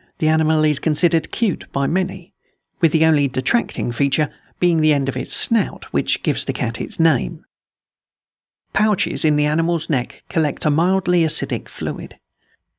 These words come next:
As a defense mechanism, muscles can squeeze these pouches and force the liquid, under pressure, up through a channel in the skull and along a bony tube that extends to the end of its snout.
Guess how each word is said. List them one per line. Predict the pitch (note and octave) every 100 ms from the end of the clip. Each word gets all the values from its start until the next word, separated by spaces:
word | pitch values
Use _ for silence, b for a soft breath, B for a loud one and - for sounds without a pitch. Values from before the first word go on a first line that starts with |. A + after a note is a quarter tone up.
| _ -
As | D#3+
a | G#3
defense | G#3+ C4 D3 -
mechanism, | A#2+ A#2+ B2 B2+ C#3 - _ _ -
muscles | F3+ - A3 G3
can | - G3+
squeeze | - A3+ G#3 B2+ A#2+
these | C3 B2+
pouches | - F3+ D#3 - F2 - - _ _ -
and | -
force | F#3 D#3+ -
the | C3+
liquid, | F#3 G3+ - D3+ - -
under | F3 D#3+ -
pressure, | B3 G3 - F3 _ _ _ -
up | G3 G3+
through | F#3+ C3
a | B2
channel | - D3 D#3+ G#3
in | - C3+ A#2
the |
skull | - - F3 F3 - _ _ F3
and | F3
along | F3+ E3+
a | D#3+
bony | F#3 A3+ C#4 B3
tube | - G#3 C3 -
that | D#3
extends | D#3 - - F3+ F3+ E3+
to | -
the | F3+ G3
end | D#3 A2+
of | -
its | F#3+ -
snout. | F#3+ E3+ D3